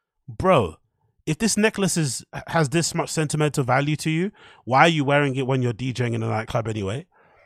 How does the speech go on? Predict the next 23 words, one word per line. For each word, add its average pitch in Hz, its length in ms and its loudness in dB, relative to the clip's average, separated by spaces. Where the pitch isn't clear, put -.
And 151 160 4
if 160 140 2
it 160 80 0
is 220 160 2
that 147 160 2
sentimental, 143 840 -4
why 139 220 4
are 160 60 6
you 147 240 4
not 139 240 0
looking 139 300 -2
after 151 380 4
it 160 120 -6
with 131 160 -6
your 127 120 0
life, 135 340 0
that, 131 140 -8
like, 120 180 -4
the 120 80 -6
life 139 240 2
depends 151 380 -4
on 113 120 -4
it, 127 120 -8